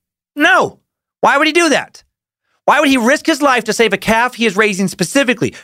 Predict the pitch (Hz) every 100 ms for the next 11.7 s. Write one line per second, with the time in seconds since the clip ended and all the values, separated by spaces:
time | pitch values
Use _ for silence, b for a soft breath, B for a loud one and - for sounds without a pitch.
0 | B 156 151 - 254 262 254 - - -
1 | 220 226 233 - - 240 226 233 233 b
2 | - 190 180 143 254 220 180 190 - b
3 | b 127 127 208 277 233 185 208 - _
4 | - 165 165 127 220 247 277 - 254 233
5 | 208 185 151 - _ _ _ _ _ _
6 | _ _ _ _ 151 220 240 254 226 208
7 | 240 240 208 160 113 98 165 190 165 120
8 | 165 208 220 202 214 190 185 190 185 147
9 | 151 202 226 233 185 180 214 247 233 196
10 | 190 170 - - 254 269 247 233 190 214
11 | 220 175 175 143 135 127